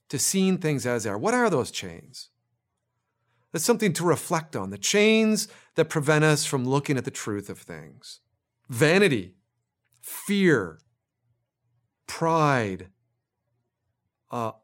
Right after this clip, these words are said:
undue attachment, so many things in our nature that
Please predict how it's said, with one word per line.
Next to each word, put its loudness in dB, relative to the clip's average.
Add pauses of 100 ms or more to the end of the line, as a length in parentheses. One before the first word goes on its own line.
undue 4
attachment, 0 (280)
so 2
many 6
things 4
in 6
our 4
nature 2 (680)
that 0